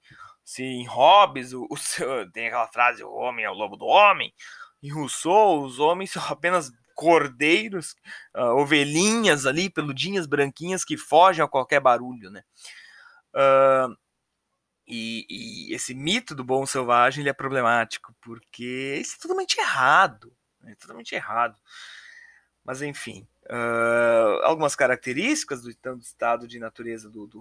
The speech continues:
Rousseau é um estado aonde o ser humano está preocupado apenas com a sua sobrevivência, é um ser humano medroso, que não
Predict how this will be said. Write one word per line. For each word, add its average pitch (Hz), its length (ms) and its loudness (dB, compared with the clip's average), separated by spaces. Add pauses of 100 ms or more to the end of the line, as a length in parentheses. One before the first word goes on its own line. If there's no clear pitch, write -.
(140)
Rousseau - 640 -2 (460)
é 160 160 0
um 135 120 -2
estado 127 800 6
aonde 127 760 2
o 123 80 -12
ser 127 300 -8
humano 123 800 -8 (840)
está - 220 0
preocupado 127 680 2
apenas 143 760 2
com 120 240 -4
a 113 60 -2
sua 120 640 -4
sobrevivência, 120 1200 -12
é - 20 -14
um 113 40 -16
ser 120 200 -14
humano 113 720 -14
medroso, 131 1200 -6 (100)
que - 80 -20
não 113 300 -16